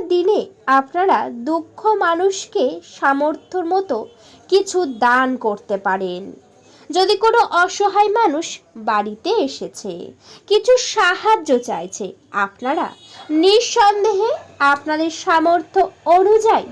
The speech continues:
তাদেরকে কিছু না কিছু দান করবেন। এই দান কিন্তু একদিন আপনাদের কাছে দ্বিগুণ হয়ে ফিরে আসবে, এতে আপনার পরিবারের কল্যাণ হবে।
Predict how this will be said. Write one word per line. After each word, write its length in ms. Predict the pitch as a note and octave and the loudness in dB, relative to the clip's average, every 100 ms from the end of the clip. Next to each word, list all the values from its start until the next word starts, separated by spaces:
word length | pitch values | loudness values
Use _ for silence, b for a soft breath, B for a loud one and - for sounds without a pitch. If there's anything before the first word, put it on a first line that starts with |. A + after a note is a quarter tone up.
| - | -8
তাদেরকে 560 | B3+ G#3 A#3+ B3+ D#4 F#4+ - B B B B | -4 -2 -2 -4 -2 -2 -2 B B B B
কিছু 300 | F4+ G4 F#4+ G#4+ | 2 2 2 2
না 140 | G#4 A4 | 4 2
কিছু 360 | G#4 G#4+ - C4+ D#4+ G3 | 2 0 0 -6 -8 -8
দান 280 | G#3 A3+ A3 G3+ - | -2 0 0 -2 -4
করবেন। 540 | G3 G3 G3 F#3+ F#3 F#3 F#3 - - _ B B B | -4 -2 0 0 0 -4 -10 -18 -20 _ B B B
এই 180 | D4 F4+ | 0 2
দান 260 | D#4+ F4+ F#4+ | 2 2 2
কিন্তু 320 | G4 B4 B4 G#4 | 2 0 2 2
একদিন 360 | F4 D#4 D4 F4+ F#4 D4 D4+ | 2 0 -2 -2 -2 0 0
আপনাদের 440 | D4+ D#4+ D4+ D#4+ D#4 | 0 -4 0 0 2
কাছে 340 | D#4+ D4 G4 - C4 A#3+ | 0 0 0 0 -2 -8
দ্বিগুণ 440 | C4 C#4+ C4 D4+ | -4 -4 -2 -2
হয়ে 260 | D4+ F#4 B3+ A#3+ | -2 0 0 -2
ফিরে 380 | - - A3+ G#3 | -10 -12 -6 -4
আসবে, 420 | F3+ F#3+ - F#3+ F3 - - B B C4 | -6 -10 -16 -14 -14 -14 -18 B B -2
এতে 260 | F4+ - A4 - E4+ | 0 2 0 2 2
আপনার 380 | F#4 F#4+ G4 G#4+ - | 2 2 4 4 2
পরিবারের 640 | F#4+ F#4 G4 A4 A4 B3+ D4 - | 2 4 4 4 2 2 -2 -8
কল্যাণ 560 | - A3 G#3+ G3+ F#3+ F4 C#5+ | -4 -2 -2 -2 0 0 -4
হবে। 380 | - G3 F#3 F#3 | -6 -6 -2 -4